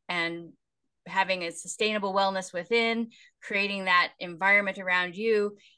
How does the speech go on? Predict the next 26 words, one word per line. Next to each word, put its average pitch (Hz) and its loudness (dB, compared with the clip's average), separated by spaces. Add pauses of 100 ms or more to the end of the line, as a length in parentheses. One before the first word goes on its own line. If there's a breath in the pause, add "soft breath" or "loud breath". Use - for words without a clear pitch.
(120)
in, 185 -4
like, - -2
circles, 262 0
right? 190 0 (180 soft breath)
So 208 -6
there's 196 0
this 190 -8 (520)
ever-growing 202 2 (420 soft breath)
understanding 208 0
of 180 -4
what 202 2
it 196 -2
means 185 -8
to 175 -16
be 262 -2
sustainable 180 -6
and 175 -8
how 185 0
that 180 0
applies 170 -2
to 165 -14
different 180 -8
areas 180 0
of 185 -12
our 160 -2
life. 165 0